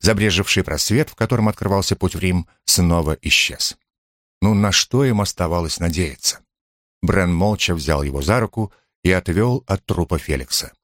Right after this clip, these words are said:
Но в дверях Ромул всё же остановился и оглянулся. «Положись на Митру», одними губами произнёс Гаруспик и чуть заметно кивнул в сторону стоявшей на алтаре статуэтки. «Он укажет тебе путь».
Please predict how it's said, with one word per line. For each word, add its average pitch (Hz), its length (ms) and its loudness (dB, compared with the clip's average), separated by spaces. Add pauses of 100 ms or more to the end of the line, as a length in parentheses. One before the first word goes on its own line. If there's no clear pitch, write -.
(320)
Но 98 160 2
в 80 80 -4
дверях 117 500 0 (160)
Ромул 151 320 2
всё 131 220 0
же 110 140 2
остановился 95 920 0
и 98 60 0
оглянулся. 73 600 -2 (680)
«Положись 90 640 0
на 90 160 2
Митру», 73 460 -8 (260)
одними 85 360 2
губами 90 460 0
произнёс 82 460 0
Гаруспик 80 600 -2
и 113 80 2
чуть 95 200 2
заметно 98 480 0
кивнул 90 400 0
в - 80 -6
сторону 90 380 0
стоявшей 82 560 0
на 76 100 0
алтаре 76 320 -2
статуэтки. - 640 -10 (380)
«Он 98 200 2
укажет 92 500 0
тебе 73 260 -4
путь». - 380 -10